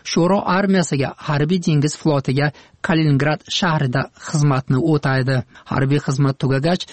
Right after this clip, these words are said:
yana yetti yil dengiz kezadi, hunar o'rganadi. Mixail Gorbachov hokimiyat tepasiga kelgandan keyin u ishlagan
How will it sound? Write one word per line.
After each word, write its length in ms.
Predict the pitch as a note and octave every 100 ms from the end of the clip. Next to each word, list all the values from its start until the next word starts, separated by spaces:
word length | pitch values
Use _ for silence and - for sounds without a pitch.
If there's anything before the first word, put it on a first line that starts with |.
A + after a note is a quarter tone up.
| - -
yana 180 | C#3 D3 C#3+ D#3+
yetti 280 | D#3+ - - G#2
yil 100 | F#2 - C#3+
dengiz 320 | D#3+ D3+ F#3 -
kezadi, 380 | C#3 C3 B2+ D3+ F3 - -
hunar 280 | C#3+ C3+ C3
o'rganadi. 580 | C3 C3 C3 B2+ B2+ B2 - - - D3+
Mixail 300 | D3 G#3 A#3+ F#3
Gorbachov 420 | D3+ D3+ - F3 -
hokimiyat 420 | C#3 - D3+ D#3+ -
tepasiga 460 | C#3 C#3 - C#3+ C#3+
kelgandan 500 | C3+ C3 B2+ B2+ C3+ -
keyin 200 | F3 G3+ F#3
u 80 | G3 G3
ishlagan 440 | - C3+ C#3 -